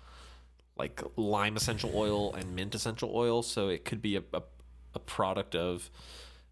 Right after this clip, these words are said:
you know, maybe mint essential oil is just more expensive,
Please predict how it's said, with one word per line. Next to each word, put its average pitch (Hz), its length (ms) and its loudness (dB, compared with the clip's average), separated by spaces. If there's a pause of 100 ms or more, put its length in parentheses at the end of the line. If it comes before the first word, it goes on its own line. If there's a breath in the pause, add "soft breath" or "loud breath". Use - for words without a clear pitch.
you 95 80 -4
know, 87 140 -2
maybe 87 680 0 (540 loud breath)
mint 90 300 -6
essential 110 360 0
oil 120 180 4
is 120 80 0
just 117 160 -2
more 123 140 2
expensive, 185 960 0